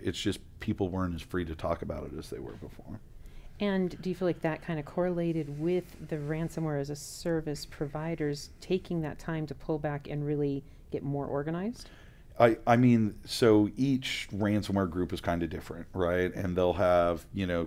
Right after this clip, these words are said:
Speaker 1: capabilities, uh, they'll run campaigns, sometimes they'll stop, retool, and then launch new campaigns.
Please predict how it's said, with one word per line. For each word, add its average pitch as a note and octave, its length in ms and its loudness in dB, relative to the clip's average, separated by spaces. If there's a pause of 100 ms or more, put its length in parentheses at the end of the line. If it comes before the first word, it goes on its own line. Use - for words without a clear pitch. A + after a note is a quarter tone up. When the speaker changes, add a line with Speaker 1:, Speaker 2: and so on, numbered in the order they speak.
Speaker 1:
capabilities, F#2+ 1300 2 (100)
uh, E2+ 440 2
they'll F2+ 160 0
run F2+ 240 2
campaigns, F2+ 800 -2
sometimes F2+ 420 0
they'll E2 140 0
stop, G2 500 6
retool, F2+ 600 0
and F2 140 -4
then E2 80 -4
launch E2+ 320 0
new F2 120 -4
campaigns. E2+ 760 -4